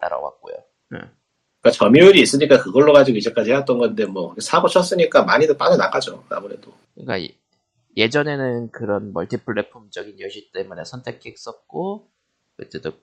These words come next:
Speaker 1: 저렴-, 저렴한 것도 있었고 하니까 선택했다 그냥. 꾸준히 그걸 유니티로 했었으니까 다음 작도 유니티로 하지 하면서 이렇게 자연스럽게 점유율이 유지됐는데,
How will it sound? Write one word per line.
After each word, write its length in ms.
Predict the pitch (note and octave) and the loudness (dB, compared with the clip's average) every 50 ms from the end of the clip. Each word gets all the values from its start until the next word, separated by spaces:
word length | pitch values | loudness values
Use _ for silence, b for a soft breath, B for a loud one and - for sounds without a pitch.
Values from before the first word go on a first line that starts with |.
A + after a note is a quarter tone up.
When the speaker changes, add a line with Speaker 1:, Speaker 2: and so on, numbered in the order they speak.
| _ _ - | _ _ -12
Speaker 1:
저렴-, 280 | - - - - - - | -8 -8 -6 -6 -8 -10
저렴한 380 | - - F2 F2+ F2+ F2+ F#2 | -8 -8 -6 -6 -6 -6 -8
것도 180 | F#2 F2 - - | -8 -10 -10 -12
있었고 340 | - - - - _ G#2 G#2 | -14 -14 -16 -14 _ -8 -8
하니까 540 | G#2+ F#2+ G2 - _ _ _ - G2+ G2+ G2+ | -6 -8 -10 -16 _ _ _ -10 -10 -10 -10
선택했다 600 | - - C3 B2 C#3+ C3 - B2 - _ A#2 A2+ | -12 -14 -14 -14 -12 -12 -12 -12 -12 _ -14 -12
그냥. 400 | G#2+ F#2+ D#2+ E2 C#2+ C2+ D2 - _ _ _ _ _ _ _ _ _ _ _ _ _ | -10 -12 -12 -12 -12 -12 -14 -16 _ _ _ _ _ _ _ _ _ _ _ _ _
꾸준히 440 | - E3 D#3+ E3+ E3 D3+ - _ _ - | -12 -10 -8 -8 -8 -8 -10 _ _ -20
그걸 340 | - - C3+ - C#3 A2+ G#2 | -18 -16 -12 -10 -10 -8 -6
유니티로 480 | D#3 F3 F#3+ F#3+ F#3 - - F3+ F3+ | -6 -6 -6 -6 -6 -8 -8 -8 -6
했었으니까 1000 | F#3 G#3 G3 - G3+ F#3+ F#3+ F#3 F#3 F3+ E3 - _ _ - F3+ F#3 F#3 F3+ - _ _ _ _ _ _ | -6 -6 -6 -6 -8 -8 -8 -8 -10 -10 -12 -14 _ _ -10 -8 -8 -8 -10 -14 _ _ _ _ _ _
다음 260 | - D3 E3+ F3 E3+ | -6 -4 -4 -6 -6
작도 260 | - E3+ E3 _ E3+ | -10 -12 -10 _ -10
유니티로 480 | D#3+ C#3 A#2+ A#2+ B2 B2 _ - D3 D#3 | -8 -6 -6 -6 -8 -8 _ -12 -10 -8
하지 280 | D#3+ E3+ D#3 - D3 D3+ | -8 -10 -10 -10 -12 -14
하면서 440 | D3+ D3+ D3 C#3 C3+ B2+ - C3+ | -12 -12 -12 -12 -12 -10 -10 -8
이렇게 240 | A#2 G#2 F#2 - F#2+ | -8 -8 -8 -10 -12
자연스럽게 800 | - - - F2 F#2+ G2+ A#2 B2 A2 G#2 - _ - G#2+ F#2+ E2+ - | -12 -10 -8 -8 -8 -6 -6 -8 -8 -8 -10 _ -14 -12 -12 -12 -14
점유율이 460 | - A#2 A2 A2 G#2+ G#2 G2 G2 G2 F2 | -18 -18 -14 -10 -10 -10 -8 -10 -12 -12
유지됐는데, 800 | F2 F2 - G2 F#2+ F#2+ E2 D#2 D2 D2 - E2+ E2+ A#2 - | -12 -8 -6 -6 -6 -6 -10 -16 -14 _ -10 -10 -10 -10 -12